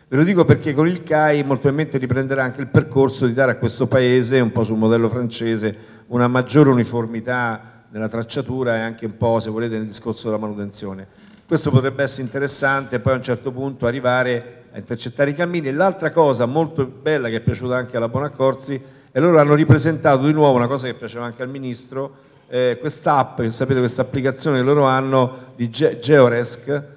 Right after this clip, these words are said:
che è un'applicazione che dà la possibilità di mettersi in sicurezza, collegarsi, eh, in, per problemi, diciamo, che ne so, di, di, di, di primo soccorso, perché uno magari si è fatto male lungo un cammino,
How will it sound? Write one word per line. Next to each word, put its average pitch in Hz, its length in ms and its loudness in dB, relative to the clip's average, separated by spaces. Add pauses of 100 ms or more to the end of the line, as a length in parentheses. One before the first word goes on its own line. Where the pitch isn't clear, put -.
(100)
che 156 120 2
è 151 40 6
un'applicazione 147 1600 2
che 135 200 -8
dà 139 640 2
la 127 140 2
possibilità 139 480 2
di 131 80 -4
mettersi 143 480 -8
in 131 100 -8
sicurezza, 147 540 -4
collegarsi, 127 840 0 (320)
eh, 113 680 4
in, 120 460 -2
per 127 160 2
problemi, 135 520 0
diciamo, 131 380 -2
che 123 100 -2
ne 131 40 -2
so, 120 160 0
di, 120 320 -6 (240)
di, 117 180 -8
di, 120 200 -6
di 127 100 -4
primo 135 200 4
soccorso, 131 600 4
perché 113 240 -4
uno 139 140 0
magari 127 180 -4
si 117 60 -4
è 117 40 -6
fatto 127 300 -2
male 127 240 0
lungo 127 220 0
un 131 80 -2
cammino, 147 720 2